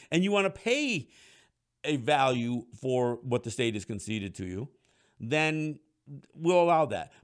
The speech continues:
But it has to be done on a quid pro quo. You, they're giving you something of value, and you're giving them something of value in return. And if it's not that, then it's a, then it's a tax, and that's prohibited by, uh,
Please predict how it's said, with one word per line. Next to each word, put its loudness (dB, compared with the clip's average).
But 4
it -2
has -2
to -10
be -4
done -2
on 2
a -2
quid -6
pro 0
quo. 0
You, -10
they're 0
giving 0
you -2
something -2
of -2
value, 0
and -4
you're -4
giving -4
them -4
something -4
of -4
value -2
in -8
return. -14
And 2
if 0
it's -2
not 0
that, -4
then 0
it's -4
a, -2
then 0
it's -4
a -2
tax, 0
and -4
that's -6
prohibited -4
by, -2
uh, -4